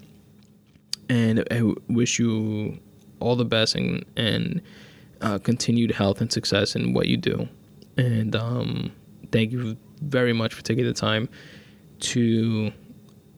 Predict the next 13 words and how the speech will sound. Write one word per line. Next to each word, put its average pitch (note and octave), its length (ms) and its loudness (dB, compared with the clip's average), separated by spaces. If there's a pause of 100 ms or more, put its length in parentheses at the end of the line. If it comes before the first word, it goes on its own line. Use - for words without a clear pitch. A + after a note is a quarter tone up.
(480)
uh, G#2+ 320 -2
share - 220 0
your A2+ 120 0
story B2 240 0
with - 180 -4
us - 240 -2 (100)
and A2 580 -2 (120)
share, A2+ 760 0 (360)
share, B1 680 0 (580)
just A#2+ 220 2
share A#2+ 280 2 (200)
in C3 60 0
general. A#2 360 0